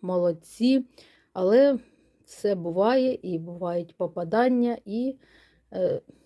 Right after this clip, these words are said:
розумієте, чим це загрожує. Тому живем одним днем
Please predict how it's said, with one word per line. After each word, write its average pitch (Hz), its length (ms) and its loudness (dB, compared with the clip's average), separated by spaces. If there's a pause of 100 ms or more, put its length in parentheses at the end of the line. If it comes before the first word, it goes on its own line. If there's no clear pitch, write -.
(260)
розумієте, 180 1000 -2
чим 226 340 2
це 190 380 -6 (100)
загрожує. 170 680 -4 (520)
Тому 277 440 4
живем 220 480 0
одним 190 420 -4 (100)
днем 170 500 -6